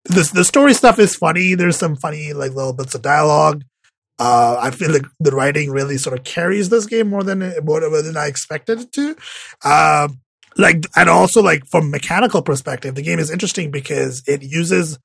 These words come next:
it doesn't do turns the same way X com two did. It does where it's, like, it's not entirely just, like, you, you do your moves, like, every character in your squad do your moves, is, and then the enemy does their move. It's not like that. It, there's a turn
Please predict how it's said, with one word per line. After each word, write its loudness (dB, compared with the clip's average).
it 0
doesn't 2
do -6
turns -2
the -6
same -4
way -4
X -6
com -8
two -4
did. -6
It -10
does -4
where -6
it's, -8
like, -8
it's 4
not 8
entirely 6
just, 2
like, 2
you, 2
you 8
do -2
your 2
moves, -2
like, 2
every 0
character -2
in -6
your -8
squad -6
do -8
your -10
moves, -10
is, 0
and 0
then 2
the 2
enemy -2
does 0
their 2
move. 4
It's -2
not 0
like -2
that. -4
It, -8
there's 0
a -2
turn 0